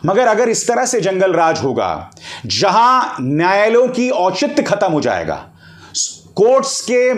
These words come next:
मायने खत्म कर दिए जाएंगे, तो हम mother of democracy कैसे बनेंगे भाई?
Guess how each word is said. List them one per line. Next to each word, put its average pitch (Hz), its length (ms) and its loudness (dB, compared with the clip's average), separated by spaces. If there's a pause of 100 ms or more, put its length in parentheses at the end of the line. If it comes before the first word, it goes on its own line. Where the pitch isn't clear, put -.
मायने 226 380 2
खत्म 220 340 0
कर 180 160 0
दिए 151 180 0
जाएंगे, 101 420 -2 (400)
तो 196 60 2
हम 220 280 2
mother 220 180 2
of 208 120 0
democracy 185 480 0
कैसे 165 280 0
बनेंगे 147 300 -2
भाई? 98 300 -4